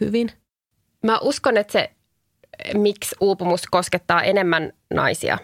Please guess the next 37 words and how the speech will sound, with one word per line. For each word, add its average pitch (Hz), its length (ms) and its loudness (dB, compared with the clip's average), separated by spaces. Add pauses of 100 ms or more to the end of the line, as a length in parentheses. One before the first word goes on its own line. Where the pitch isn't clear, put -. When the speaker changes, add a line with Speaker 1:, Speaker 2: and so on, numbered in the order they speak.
(680)
Speaker 2:
niin 170 180 2
yksi - 260 -2
syy 165 200 0
siihen 165 360 0
on, 156 140 0 (300)
on 165 180 2
ensinnäkin 156 460 -2
se, 160 220 0
että - 240 -2
meillä 151 200 2
on 147 100 -2
aika, 156 280 0 (720)
edelleen 156 480 2
aika - 340 0
tiukka - 720 -4
käsitys 220 440 0
kuitenkin 123 440 0
siitä, 160 500 0
että 165 220 -4
millainen 156 420 2
naisen 151 400 0
pitää 143 300 -2
olla. 165 440 0
Et, - 100 -6 (460)
et 170 140 -2
miehillä 196 420 2
on 165 80 0
ehkä 165 240 -2
enemmän 202 400 2
vapauksia 156 560 0
siinä, 156 280 0
että - 100 -8
miten 151 260 0
ne 147 100 0
voi 151 160 0
vaikka 135 220 -4
ilmaista - 540 -2